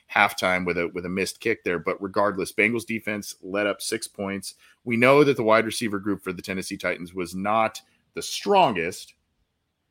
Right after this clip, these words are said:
but, uh, I mean, they still made some plays downfield, but I, I, I continue to be impressed with Cam Taylor-Britt.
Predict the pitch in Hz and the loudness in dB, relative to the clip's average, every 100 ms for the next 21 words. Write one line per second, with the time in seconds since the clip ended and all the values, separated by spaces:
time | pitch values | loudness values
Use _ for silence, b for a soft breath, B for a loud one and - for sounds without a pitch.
0 | _ _ _ - 156 98 101 - _ _ | _ _ _ 4 6 6 4 -4 _ _
1 | _ _ 113 107 104 104 110 113 107 160 | _ _ 0 2 4 2 0 -2 0 0
2 | 160 156 151 139 127 120 123 117 - 117 | 0 -2 -4 -2 0 0 0 -2 0 0
3 | 110 101 101 101 104 - 104 - 104 - | 0 -2 -2 0 0 -2 -8 -6 -8 -8
4 | 110 - 139 135 139 107 110 107 98 - | -10 -8 -6 -6 -8 -8 -4 -2 -4 -4
5 | 104 101 98 - - _ _ _ _ _ | 0 0 0 -6 -20 _ _ _ _ _
6 | _ _ 104 117 120 - - _ _ _ | _ _ -2 4 4 2 -18 _ _ _
7 | _ _ _ - 123 117 131 147 143 117 | _ _ _ -12 -4 -4 0 0 0 -2
8 | 120 | -4